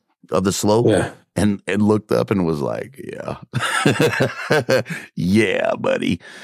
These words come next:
Speaker 1: But what do you do, right? I mean, you gotta pursue him. The fact that you're in there calling and that an-, that monster's answering, and he's just, if he, if he would have come up the rest of the way, pissed off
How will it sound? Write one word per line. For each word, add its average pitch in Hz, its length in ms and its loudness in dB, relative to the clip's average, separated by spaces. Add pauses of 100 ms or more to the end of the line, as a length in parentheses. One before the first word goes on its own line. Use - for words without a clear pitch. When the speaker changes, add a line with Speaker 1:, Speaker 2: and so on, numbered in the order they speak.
(280)
Speaker 1:
But 123 120 2
what 143 100 2
do 147 60 2
you 131 80 2
do, 135 300 2
right? 85 340 2
I 82 60 2
mean, 92 140 4
you 87 80 2
gotta 110 200 2
pursue 101 480 2
him. 92 180 0 (640)
The 85 120 0
fact 104 280 0
that 104 180 0
you're 95 140 4
in 101 120 4
there 87 200 2
calling 101 680 2
and 82 140 2
that 90 140 2
an-, 95 360 0
that 87 260 0
monster's 95 600 2
answering, 92 480 0
and 71 120 0
he's 92 200 0
just, - 400 -4 (840)
if 123 160 2
he, - 100 -4 (960)
if 92 140 -4
he 143 160 4
would 165 160 6
have 143 140 0
come 127 240 4
up 90 260 2 (140)
the 85 120 2
rest 90 280 0
of 107 60 2
the 107 100 4
way, 69 340 0 (160)
pissed - 340 0
off 104 440 0